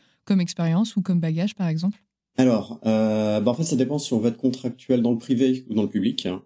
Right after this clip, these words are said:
Speaker 2: Euh, moi, j'ai commencé quand j'étais, euh, donc mes premiers remplacements, c'était en primaire. Là, je, j'étais dans le privé.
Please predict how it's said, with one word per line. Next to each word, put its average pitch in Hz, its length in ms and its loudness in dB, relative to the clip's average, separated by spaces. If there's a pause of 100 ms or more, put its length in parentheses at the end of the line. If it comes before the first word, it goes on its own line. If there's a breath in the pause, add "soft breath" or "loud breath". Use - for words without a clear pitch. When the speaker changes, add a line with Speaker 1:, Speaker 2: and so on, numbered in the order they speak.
Speaker 2:
Euh, 98 140 0
moi, 107 160 0
j'ai 110 120 0
commencé 110 480 0
quand 104 140 -8
j'étais, 101 420 -2
euh, 98 160 0
donc 101 180 -6
mes 101 100 -2
premiers 139 320 2
remplacements, 127 460 0
c'était - 140 -10
en - 60 -6
primaire. 117 520 0 (100)
Là, 107 120 0
je, - 180 -8
j'étais 101 280 -4
dans 95 80 -4
le 92 80 -4
privé. 139 280 -2